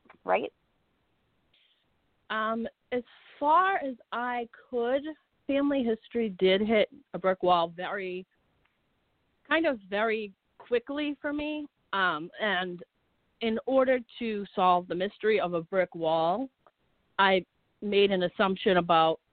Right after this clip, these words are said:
Speaker 2: one, you know, about one branch of my family tree, uh, obviously the Huntington's one. And then I kind of skipped forward and thought that I could start with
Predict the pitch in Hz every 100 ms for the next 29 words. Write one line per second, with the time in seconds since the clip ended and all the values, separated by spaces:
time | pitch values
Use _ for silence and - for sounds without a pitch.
0 | _ _ - _ 180 185 196 202 196 190
1 | _ _ _ _ _ _ _ _ _ _
2 | _ - 196 165 180 196 170 185 190 190
3 | 185 180 180 185 185 185 190 196 185 190
4 | 190 185 - 196 202 _ _ _ _ _
5 | _ - 170 185 165 180 170 196 160 147
6 | 185 180 175 165 160 165 151 139 160 -
7 | _ _ _ - 208 202 226 226 226 220
8 | 208 - _ _ 196 196 - 233 220 214
9 | 190 175 - - 226 202 - - 220 220
10 | 220 254 254 247 - 202 185 180 180 220
11 | 196 - 202 185 180 180 196 175 170 165
12 | 170 - _ _ - 233 202 - 208 202